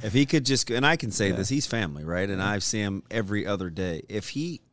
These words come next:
Speaker 1: if he ever played with a sense of urgency, he's different.
Speaker 2: Yeah. Uh, and even the, like, the alley-oop he, uh,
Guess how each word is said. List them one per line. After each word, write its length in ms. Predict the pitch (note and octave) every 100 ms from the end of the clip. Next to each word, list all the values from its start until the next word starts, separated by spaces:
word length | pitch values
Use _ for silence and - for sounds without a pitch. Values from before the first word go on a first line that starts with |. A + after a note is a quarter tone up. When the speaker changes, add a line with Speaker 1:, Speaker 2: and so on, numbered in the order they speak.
| _ _
Speaker 1:
if 200 | G#2+ -
he 240 | C3 B2+
ever 240 | A#2 C3+ E3
played 280 | - C3 B2+
with 140 | A2
a 40 | F2+
sense 300 | - A2+ G#2+
of 80 | - _
urgency, 800 | G#2+ G#2 F2+ D#2 - - - - _ _ _ _ _
he's 220 | - G#2+
different. 360 | F#2+ G#2 - _ _ -
Speaker 2:
Yeah. 100 | - B2 _ _ _ _
Uh, 240 | C3 A2 -
and 180 | C#3+ D3
even 180 | D#3 C3+
the, 400 | B2 A#2 A2 G#2+ _
like, 180 | C3 A#2+
the 160 | B2
alley-oop 480 | A#2 C3 A2 C3+ C3
he, 220 | - G#2+
uh, 320 | G2+ G2+ G2